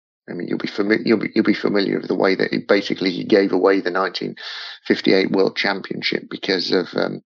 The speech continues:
se-, seeing, seeing Hawthorn restarting his car on the pavement, um, and overturning a steward's decision to, uh, to have him disqualified. A guy with that kind of integrity,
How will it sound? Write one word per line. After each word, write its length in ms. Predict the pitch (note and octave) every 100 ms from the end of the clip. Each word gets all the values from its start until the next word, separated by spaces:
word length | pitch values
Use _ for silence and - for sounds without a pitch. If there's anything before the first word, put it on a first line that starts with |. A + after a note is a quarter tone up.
| -
se-, 380 | - - - -
seeing, 400 | - A2 F2+ - - - - -
seeing 220 | A#2+ G#2
Hawthorn 520 | G#2 G#2+ - G2+ G2 - - -
restarting 600 | A2+ G#2 - G2+ - G2+
his 160 | F#2
car 340 | - G#2+ G2 F2 - _ - B2
on 160 | A2
the 80 | G#2
pavement, 640 | G#2+ G#2+ G2+ F#2 - - - -
um, 320 | F#2 F2+ - -
and 140 | G2+ -
overturning 600 | A2 G2 F2 G2+ F#2+ -
a 40 |
steward's 420 | - G#2 F#2+ F#2
decision 480 | - - G2+ F#2 F#2
to, 340 | - F#2+ F#2 F#2
uh, 80 | F2+ - - -
to 100 | G#2+
have 140 | G2
him 100 | G2
disqualified. 760 | F2 F#2 - G#2+ G2 - G#2 - - - - - -
A 80 | A#2+
guy 240 | D#3+ D3+
with 240 | C3 C3 -
that 240 | - A#2 -
kind 240 | A2+ G#2
of 60 | G2+
integrity, 720 | G2 - G2+ G2 - -